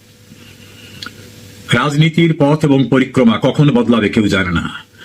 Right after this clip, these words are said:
বাংলাদেশে ডাকসুর নির্বাচন হতে যাচ্ছে, এই সর্বপ্রথম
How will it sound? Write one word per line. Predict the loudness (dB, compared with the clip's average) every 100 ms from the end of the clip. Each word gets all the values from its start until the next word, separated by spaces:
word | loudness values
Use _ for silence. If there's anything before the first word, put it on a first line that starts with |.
| -16 -8 -2
বাংলাদেশে | 0 0 0 0 -2 -4 -12 _ _ -4
ডাকসুর | -2 -2 0 2
নির্বাচন | 2 0 0 0
হতে | 0 0 -2
যাচ্ছে, | -2 -6 -10 -14 -20 _ _ _ -20 _ _ -20 -14 -4
এই | -2
সর্বপ্রথম | 0 0 0 0 0 -2 -4